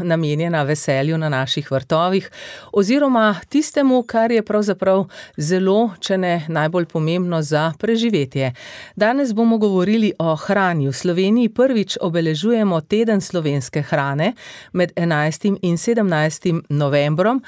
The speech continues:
Ta teden spodbuja k ponovnemu odkrivanju bogate tradicije domačih jedi ter koristi lokalno pridelane hrane. No, in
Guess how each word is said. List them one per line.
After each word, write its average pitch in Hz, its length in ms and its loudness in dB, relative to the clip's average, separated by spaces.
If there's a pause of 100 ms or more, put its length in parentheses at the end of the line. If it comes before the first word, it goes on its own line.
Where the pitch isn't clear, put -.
(440)
Ta 247 160 2
teden 262 380 2
spodbuja 233 640 0
k 247 80 -10
ponovnemu 220 540 2
odkrivanju 208 600 0
bogate 160 520 0
tradicije 185 540 -2
domačih 156 540 -2
jedi 160 260 0
ter 175 280 -4
koristi 185 720 0
lokalno 160 640 -2
pridelane 147 600 -2
hrane. 127 500 -2 (600)
No, 190 320 2
in 156 340 0